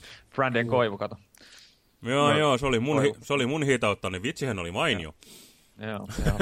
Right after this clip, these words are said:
Speaker 1: Vitsi on aina mainio, kun se joutuu selittämään.
Speaker 2: <laughs>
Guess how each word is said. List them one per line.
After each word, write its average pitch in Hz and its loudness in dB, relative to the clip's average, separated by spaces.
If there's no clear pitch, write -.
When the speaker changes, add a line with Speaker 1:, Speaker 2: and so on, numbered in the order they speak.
Speaker 1:
Vitsi 160 0
on 143 4
aina 139 2
mainio, 123 2
kun 113 -2
se 131 -2
joutuu 117 -2
selittämään. 107 -2
Speaker 2:
<laughs> - -14